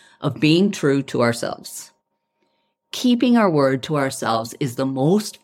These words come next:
fundamental expression of this union. It's a commitment to act in ways that are congruent with our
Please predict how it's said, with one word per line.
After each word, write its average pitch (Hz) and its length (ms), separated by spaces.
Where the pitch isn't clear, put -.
fundamental 196 760
expression - 800
of 123 200
this 120 280
union. 110 360
It's 160 160
a 185 60
commitment 165 800
to 139 280
act 185 520
in 156 180
ways 123 440
that 117 120
are 117 80
congruent 131 720
with 127 220
our 110 140